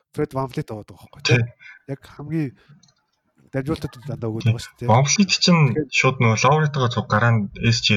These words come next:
Speaker 2: гаралч гарангуудаа тэгээд сэлгээнийхээ багийг бас өдөртэй тоглоод байгаа байхгүй дахиад
Speaker 1: харин тийм тийм энэ баг болохоор үнэхээр бүх юмд бүрдсэн баг гэж байдаг шүү дээ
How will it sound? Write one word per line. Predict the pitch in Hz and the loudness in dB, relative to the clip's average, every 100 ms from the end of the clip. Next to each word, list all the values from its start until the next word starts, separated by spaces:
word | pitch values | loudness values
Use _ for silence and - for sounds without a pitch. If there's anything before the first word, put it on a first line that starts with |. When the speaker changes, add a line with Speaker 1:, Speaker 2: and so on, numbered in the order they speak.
| 98 | 0
Speaker 2:
гаралч | 95 - - | -2 -2 -4
гарангуудаа | 98 101 101 - 95 | -2 0 0 0 -2
тэгээд | 101 95 - 110 127 | 0 0 -2 2 4
сэлгээнийхээ | 139 113 101 | 4 2 0
багийг | 92 95 | 0 0
бас | 92 - | -2 -8
өдөртэй | - 92 98 | -8 -2 -2
тоглоод | 92 - 90 | -4 -8 -8
байгаа | - - | -10 -16
байхгүй | - - _ _ - _ _ _ | -16 -20 _ _ -20 _ _ _
дахиад | - 101 98 | -4 -4 -4
Speaker 1:
харин | 127 135 127 | -10 -12 -10
тийм | - 110 101 | -12 -12 -14
тийм | _ 104 - _ _ _ 156 180 | _ -20 -20 _ _ _ -8 -6
энэ | |
баг | 165 147 | -4 -6
болохоор | 131 - 123 110 127 | -8 -12 -12 -12 -8
үнэхээр | 196 160 - _ _ - | -8 -8 -14 _ _ -6
бүх | - 240 | -2 0
юмд | 247 190 | -2 0
бүрдсэн | 151 - - 226 | 0 0 -4 -6
баг | 175 139 | -6 -6
гэж | - 151 _ _ - | -10 -12 _ _ -12
байдаг | 123 139 | -10 -12
шүү | - _ | -16 _
дээ | 127 131 131 | -12 -10 -6